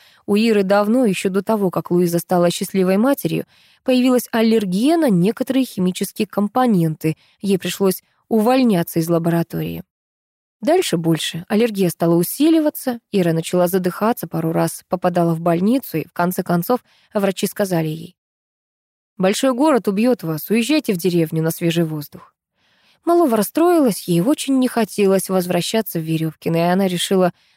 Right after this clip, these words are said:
наплевать на советы докторов, но в конце концов опять угодила в клинику, провела там целый месяц и поняла: делать нечего, придется вновь становиться сельской жительницей. Ирина вернулась в родные пенаты и быстро стала в Веревкине уважаемым человеком.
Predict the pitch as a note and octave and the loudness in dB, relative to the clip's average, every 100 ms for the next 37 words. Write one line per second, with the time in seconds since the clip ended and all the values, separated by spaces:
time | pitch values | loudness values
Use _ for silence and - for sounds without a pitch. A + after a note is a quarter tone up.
0 | - A#3+ C4+ C4+ E3+ F#3 E3+ E3+ E3+ F3 | -4 -2 0 0 0 -2 -2 -2 0 -2
1 | F3 - B3 D#4 - _ _ _ A#3+ C#4 | -2 0 0 0 -6 _ _ _ -2 0
2 | - _ - C4 C4 C4 B3 B3+ - E4 | -2 _ -4 -2 0 -2 0 -2 -2 -4
3 | G3+ B3 - F#3 F3+ G3 F#3+ - F3 D#3+ | -2 -2 0 0 2 2 0 -2 -2 -2
4 | - E3+ F3 F3+ F3+ E3+ E3 - E3+ G3+ | -6 -4 0 2 2 0 -2 0 2 2
5 | D#4 F4 C#4+ F#3+ F3+ E3 D#3+ D3+ - _ | 2 0 -4 -4 -2 -2 -4 -8 -14 _
6 | _ _ _ C4+ E4+ D#4+ D#4 F4 - D4 | _ _ _ 0 2 2 2 0 2 2
7 | A#3+ G3 F#3+ G#3 C#4 F#3 E3+ A#3+ E4 - | 2 -2 -4 -2 -2 -2 2 0 0 -4
8 | D#3+ D#3+ G3+ A3 D#3 - E3+ - D#3+ D3+ | -2 0 0 -2 -4 -2 -4 -4 -6 -6
9 | - D#3 D#3 - - F3 _ _ _ _ | -8 -12 -14 -16 -18 -18 _ _ _ _
10 | _ _ _ _ _ F4 F4+ E4 B3 A3+ | _ _ _ _ _ 0 2 2 2 2
11 | B3 A3+ F#3 F3+ F#3+ F#3+ F#3+ A3 B3 F#4 | 2 2 2 0 2 0 0 0 0 0
12 | - B3 E3+ G#3+ - F#3+ - G#3+ G3 F3 | 2 0 0 -4 -2 -4 0 2 2 2
13 | F#3+ G#3 F#3+ F#3 F3+ F3+ G3 G3 F3+ F3+ | 0 -2 -2 0 2 0 2 2 0 -2
14 | - F#3 G#3+ A#3 E3+ | 0 0 0 -2 -10